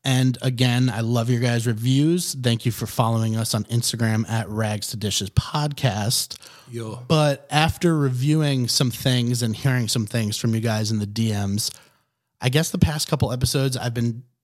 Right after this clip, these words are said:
Speaker 1: teasing Dirty Charlie. I've
Speaker 2: Ugh.
Speaker 1: talked some
Speaker 2: Ugh.
Speaker 1: shit, but I haven't really, like, let the beast out of the cage.
Speaker 2: Let
Speaker 1: So
Speaker 2: the
Speaker 1: I thought, I
Speaker 2: chimpanzee
Speaker 1: thought
Speaker 2: out.
Speaker 1: I would start this off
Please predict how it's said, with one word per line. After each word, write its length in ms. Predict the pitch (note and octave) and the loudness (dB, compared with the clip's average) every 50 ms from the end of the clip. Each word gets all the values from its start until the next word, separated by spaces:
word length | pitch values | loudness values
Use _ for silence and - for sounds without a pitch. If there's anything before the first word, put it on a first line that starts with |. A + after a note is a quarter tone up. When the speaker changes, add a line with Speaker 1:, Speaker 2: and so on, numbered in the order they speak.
| _ _ _ _ _ _ _ | _ _ _ _ _ _ _
Speaker 1:
teasing 680 | - - - - C3 C#3 C3+ C3 D3+ D3 D3+ D3+ D3 - _ _ | -6 -6 -4 -2 0 0 2 2 2 2 2 2 0 -4 _ _
Dirty 300 | C3+ B2 B2+ C3+ C#3+ C3+ | 2 2 4 4 2 0
Charlie. 520 | - - D3+ C#3+ D#3 E3 F3 F3+ F#3 F3 - - - _ _ _ _ _ _ _ _ _ _ _ _ _ _ _ _ _ _ - | 2 2 2 2 4 2 2 0 0 -2 -4 -12 -20 _ _ _ _ _ _ _ _ _ _ _ _ _ _ _ _ _ _ -8
I've 80 | B2+ B2+ | -6 0
Speaker 2:
Ugh. 40 | - | 2
Speaker 1:
talked 200 | E3 D#3 E3 - | 2 2 2 2
some 140 | - F#3+ D#3+ | 2 2 2
Speaker 2:
Ugh. 40 | - | 4
Speaker 1:
shit, 440 | - C#3 B2+ C#3 D3+ E3 E3 - C#3 | 2 2 4 4 2 2 0 -2 -2
but 140 | C#3 C#3 C#3 | 0 0 0
I 40 | B2+ | 2
haven't 360 | A2 D3+ D3 C#3 D#3 C#3+ - | 2 2 2 2 2 0 0
really, 300 | C3+ C3 C#3 C#3 C#3+ C#3 C3+ | 0 2 2 2 2 2 2
like, 300 | C3+ B2 B2 B2 B2 - - - - - _ _ - - - C3+ | 2 0 0 -2 -4 -12 -20 -20 -20 -20 _ _ -18 -14 -2 2
let 200 | C3+ D3 D3 D3 C3+ | 2 2 2 2 0
the 60 | B2+ | -2
beast 360 | A#2 - B2+ C3 B2 - - | 2 2 2 2 2 2 2
out 100 | C#3+ C3 | 2 2
of 60 | C3+ C3 | 2 0
the 60 | B2 | -2
cage. 460 | - - C3+ B2+ C#3 D#3+ E3 E3+ D3+ C3+ | 0 0 2 2 2 2 0 -2 -2 0
Speaker 2:
Let 120 | C#3+ C#3 | 0 2
Speaker 1:
So 80 | D3+ C#3 | 2 2
Speaker 2:
the 60 | C#3 | 2
Speaker 1:
I 80 | D3 D3 | 2 2
thought, 320 | D#3 D#3+ E3 F#3 G#3 F3 | 2 2 2 2 2 2
I 40 | D3+ | 2
Speaker 2:
chimpanzee 420 | D3 C#3+ C#3 C#3+ E3 E3 D3 D3+ | 2 2 2 2 2 2 2 2
Speaker 1:
thought 220 | D#3+ F3 G3+ A#3 F#3+ | 4 4 2 2 2
Speaker 2:
out. 40 | |
Speaker 1:
I 40 | A3 | 2
would 140 | A3+ G3+ E3 | 0 0 0
start 280 | - - D#3+ D3 D3 B2+ | 2 2 2 2 2 2
this 160 | D3 C3+ - | 0 2 2
off 440 | C3+ B2+ B2 B2 B2 B2 - - | 2 2 2 2 0 -2 -4 -12